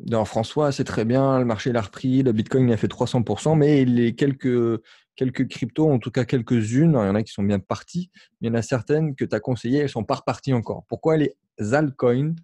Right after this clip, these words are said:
ne, euh, pumpent pas alors que le B T C, lui, pump ? Alors,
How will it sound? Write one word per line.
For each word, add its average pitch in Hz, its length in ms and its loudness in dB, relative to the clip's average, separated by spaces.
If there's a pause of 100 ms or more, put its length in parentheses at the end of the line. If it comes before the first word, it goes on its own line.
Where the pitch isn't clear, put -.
(360)
ne, 135 560 2
euh, 110 160 4
pumpent 139 440 0
pas 131 480 0
alors 123 320 -2
que 123 100 -8
le 110 260 0
B 117 180 -2
T 123 120 -4
C, 151 200 -6
lui, 127 280 -8
pump ? 92 340 -6 (340)
Alors, - 180 -16